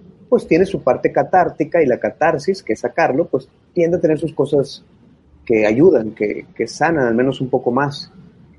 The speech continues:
Entonces, tiene mucho tiempo, hasta ahora que nos empezó a obligar la pandemia de movernos a hacerlo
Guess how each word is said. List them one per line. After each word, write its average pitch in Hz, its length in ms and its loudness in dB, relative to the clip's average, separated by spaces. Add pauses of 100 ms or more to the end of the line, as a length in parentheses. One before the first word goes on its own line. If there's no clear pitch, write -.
(240)
Entonces, 165 540 2 (100)
tiene 196 160 4
mucho 196 260 4
tiempo, 143 520 0 (1200)
hasta 120 380 2
ahora 113 300 4
que 160 120 2
nos 127 140 -2
empezó 110 260 -4
a 107 40 4
obligar 113 300 2
la 117 140 -2
pandemia 123 380 0
de 113 100 0
movernos 107 500 0
a - 40 -20
hacerlo 107 460 -2